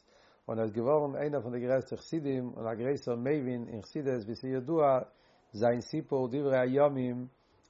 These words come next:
אין דברי ימי החסידים. איינער פון די סיפורים,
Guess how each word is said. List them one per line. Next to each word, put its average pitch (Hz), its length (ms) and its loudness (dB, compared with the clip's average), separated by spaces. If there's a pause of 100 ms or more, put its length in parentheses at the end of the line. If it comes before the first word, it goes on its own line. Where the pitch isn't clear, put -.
(100)
אין 123 280 0
דברי 131 300 0
ימי 131 220 2
החסידים. 110 540 -4 (1000)
איינער 180 200 6
פון 151 140 2
די 139 80 -2
סיפורים, 135 540 2